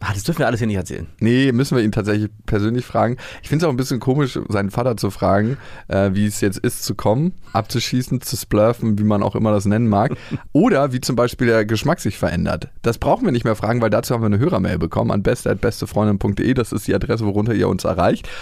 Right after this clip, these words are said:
Speaker 2: Und der Erik hat geschrieben, passt auch richtig geil, ne? Erection Eric?
Speaker 1: <laughs> Das ist sein Spitzname.
Speaker 2: Erection Eric. Ich, dreiunddreißig Jahre, zwei Kinder und vasektomiert.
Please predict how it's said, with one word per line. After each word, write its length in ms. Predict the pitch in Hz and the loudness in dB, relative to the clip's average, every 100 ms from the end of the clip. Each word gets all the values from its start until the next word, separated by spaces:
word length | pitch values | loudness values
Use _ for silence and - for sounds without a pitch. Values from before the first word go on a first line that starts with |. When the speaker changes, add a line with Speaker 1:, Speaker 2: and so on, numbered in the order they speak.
| - - - - | -12 -12 -10 0
Speaker 2:
Und 280 | 123 123 | 2 4
der 120 | 117 - | 2 2
Erik 280 | 180 113 | 2 2
hat 220 | 110 - - | 0 -2 -4
geschrieben, 380 | - 107 143 - | -2 -2 -2 -2
passt 240 | 214 - | -2 0
auch 100 | - | 0
richtig 180 | 82 76 | -2 -2
geil, 200 | 87 80 | -2 -2
ne? 120 | 71 | 0
Erection 380 | 95 98 - 147 | 0 0 -2 -2
Eric? 340 | 151 247 - - | 0 0 -2 -4
Speaker 1:
<laughs> 80 | - 110 - 165 - - - 143 - | -4 -4 0 -2 -2 -4 -4 -6 -6
Das 120 | 117 | -6
ist 40 | |
sein 160 | 107 101 | -6 -6
Spitzname. 580 | - 107 - - - 92 160 170 165 151 - | -8 -10 -8 -8 -6 -2 2 2 2 0 0
Speaker 2:
Erection 600 | 78 82 87 92 - 98 | 0 2 2 0 0 0
Eric. 600 | 95 92 95 95 95 - | 2 4 4 2 0 -4
Ich, 320 | 113 127 - - | 0 0 -2 -6
dreiunddreißig 680 | 98 - 101 101 95 95 95 | -2 2 2 4 2 2 2
Jahre, 300 | 87 101 127 | 2 2 0
zwei 260 | - 98 | 0 0
Kinder 380 | 90 113 120 - | 2 0 2 2
und 220 | 120 113 | 0 2
vasektomiert. 880 | 92 87 101 - 98 90 78 - - | -2 -2 -2 2 4 4 2 0 -4